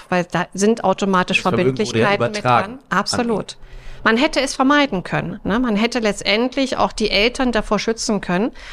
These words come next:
Speaker 1: aber dann muss man mit dem Blick über den Tellerrand gucken und das ist das, was uns auszeichnet. Das bedeutet, wir berücksichtigen bei unseren Mandanten ja nicht nur das Unternehmen selbst, wie handlungsfähig man ist, sondern eben halt auch, auch die private Person.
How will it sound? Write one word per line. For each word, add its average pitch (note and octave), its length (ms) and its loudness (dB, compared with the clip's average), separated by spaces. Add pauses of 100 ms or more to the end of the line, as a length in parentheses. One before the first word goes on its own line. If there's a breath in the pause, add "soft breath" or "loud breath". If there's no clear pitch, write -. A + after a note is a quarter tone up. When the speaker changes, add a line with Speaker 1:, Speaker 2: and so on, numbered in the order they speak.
(160 loud breath)
Speaker 1:
aber A3 180 0
dann A3+ 140 2
muss C4 200 0
man B3 120 4
mit A3+ 140 0
dem G#3 140 2
Blick A3 180 -2
über A3+ 160 0
den G3+ 180 -2
Tellerrand G3+ 600 0
gucken G#3 340 -2
und G3+ 160 0
das G3 160 0
ist - 160 -8
das, G3+ 240 0
was F#3+ 160 -2
uns F#3 220 -4
auszeichnet. F#3+ 800 -2
Das F#3 100 -2
bedeutet, F#3+ 600 0 (280 loud breath)
wir A3+ 140 0
berücksichtigen A#3 720 0
bei G3 120 0
unseren G#3 320 0
Mandanten F#3+ 560 0
ja F#3+ 140 2
nicht A3 400 2
nur A#3 400 4 (480 loud breath)
das G3+ 160 -2
Unternehmen G3+ 640 2
selbst, F3+ 480 0
wie G#3+ 120 2
handlungsfähig G#3+ 760 0
man A3 180 0
ist, A3+ 280 -2
sondern G#3 260 2
eben G3 260 0
halt G3+ 200 -2
auch, G3 160 0
auch - 160 -6
die A3+ 100 -4
private A#3+ 460 -2
Person. E3 560 -6